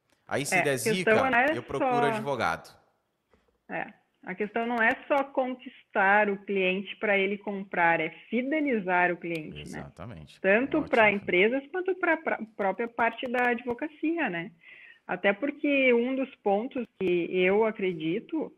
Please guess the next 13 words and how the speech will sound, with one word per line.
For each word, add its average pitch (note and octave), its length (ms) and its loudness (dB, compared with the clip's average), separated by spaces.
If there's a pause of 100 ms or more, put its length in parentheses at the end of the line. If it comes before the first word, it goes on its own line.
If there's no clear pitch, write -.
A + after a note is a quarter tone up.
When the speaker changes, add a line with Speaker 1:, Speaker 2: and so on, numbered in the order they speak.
(680)
Speaker 2:
por A3+ 140 4
mais G#3+ 520 2 (200)
que B3+ 280 -2
se B3 80 -6
possa G#3+ 360 0
investir G#3+ 480 -4
em G3+ 160 -4
marketing F#3+ 920 -4
e G#3+ 140 -2
na G#3 160 2
advocacia, G3+ 840 0
a G3+ 40 0
questão G#3 600 -4